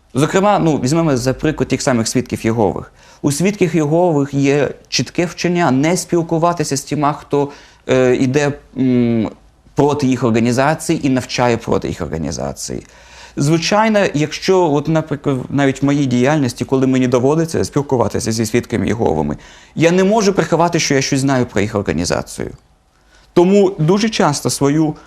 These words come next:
бесіду, своє спілкування я змушений розпочинати приблизно так. Я часом з інтересом читаю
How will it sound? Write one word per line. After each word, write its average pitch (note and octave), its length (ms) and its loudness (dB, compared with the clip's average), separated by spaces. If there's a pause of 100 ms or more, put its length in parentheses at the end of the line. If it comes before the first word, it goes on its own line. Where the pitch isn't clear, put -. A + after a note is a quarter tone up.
(240)
бесіду, D#3+ 580 2
своє C#3+ 260 0
спілкування D#3 640 0
я C#3 60 2
змушений D#3 420 0
розпочинати C#3 600 -2
приблизно B2 480 2
так. F2 380 0
Я C#3+ 140 2
часом F#3+ 420 2
з C#3+ 60 -4
інтересом D3+ 480 0
читаю C3+ 520 0